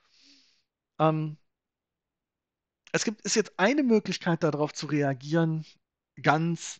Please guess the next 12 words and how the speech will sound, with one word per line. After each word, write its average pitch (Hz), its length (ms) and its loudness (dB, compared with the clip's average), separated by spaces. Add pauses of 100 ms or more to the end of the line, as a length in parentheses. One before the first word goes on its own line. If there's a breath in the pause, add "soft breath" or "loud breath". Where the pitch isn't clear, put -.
(120)
prinzipiell 156 1080 2 (380 loud breath)
zu - 100 -18
sagen, 151 440 4 (220 soft breath)
das 165 180 0
ist 226 120 -6
überhaupt 190 280 2
nicht - 160 -10
der 202 100 0
Punkt 285 640 -6
der 214 140 0
Wahrheitstheorien. 180 1300 0 (220)
Ähm, 151 460 0